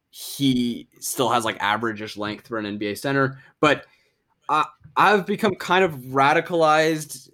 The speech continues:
like, to the idea that, that for, uh, being a dominant team defender, timing and length, uh, and intelligence is really kind of enough. Um, so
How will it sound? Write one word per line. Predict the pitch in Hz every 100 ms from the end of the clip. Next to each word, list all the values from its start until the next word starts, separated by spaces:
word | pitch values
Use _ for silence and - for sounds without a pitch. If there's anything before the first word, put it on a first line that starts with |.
| -
like, | 117 117 160 139
to | 139 143 139 160
the | 147 143
idea | 143 143 151
that, | 143 139 120 - 139
that | 131 127 - _
for, | - 147 135 123 -
uh, | 135 131 127 120 104 _ _ _ - _ - - _ _ _ _ _ - _
being | - 143 139
a |
dominant | 135 123 135 135 131
team | 139
defender, | 127 123 123 131 127 - _ _
timing | - 127 123 127 131 127 123
and | 127 123
length, | 113 113 123 131 - _ _ _ _
uh, | 120 117 113
and | -
intelligence | 120 107 117 117 120 123 120 -
is | 120 110 95
really | 110 117 120
kind | 117 123 113
of |
enough. | 104 101 113 135 _ _ _ _ -
Um, | 151 113 107 101 _ _ _ _
so | - 160 135 120 107